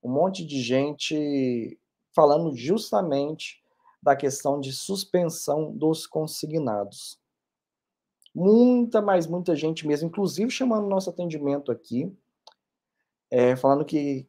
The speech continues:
quer suspender os consignados. Gente, eu vou explicar muito bem isso pra vocês nessa live aqui.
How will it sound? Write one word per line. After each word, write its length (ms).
quer 240
suspender 480
os 100
consignados. 840
Gente, 480
eu 140
vou 120
explicar 360
muito 260
bem 220
isso 120
pra 120
vocês 460
nessa 400
live 420
aqui. 300